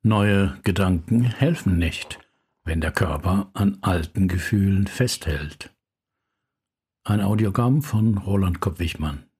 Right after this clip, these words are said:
Viele versuchen,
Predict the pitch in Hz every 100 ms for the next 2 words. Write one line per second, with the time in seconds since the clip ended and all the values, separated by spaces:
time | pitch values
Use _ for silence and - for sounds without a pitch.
0 | _ _ _ _ _ _ _ _ _ _
1 | _ _ _ _ _ _ _ _ _ _
2 | - 185 180 147 127 135 143 135 151 -